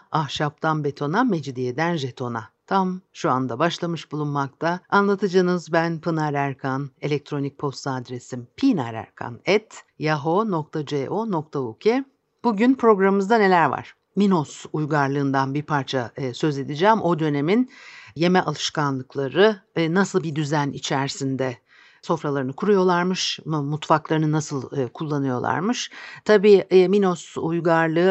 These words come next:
enteresan. Girit adasında milattan önce, e, iki bin yılının ortalarında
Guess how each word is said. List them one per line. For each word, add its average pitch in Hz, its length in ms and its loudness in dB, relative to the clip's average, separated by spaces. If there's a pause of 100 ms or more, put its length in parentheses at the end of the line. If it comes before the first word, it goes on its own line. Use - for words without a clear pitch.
enteresan. 151 680 0
Girit 175 300 4
adasında 139 640 0
milattan 160 540 -2
önce, 151 400 2 (460)
e, 143 100 -4
iki 180 260 0
bin 156 180 2
yılının 143 340 -2
ortalarında 143 1000 0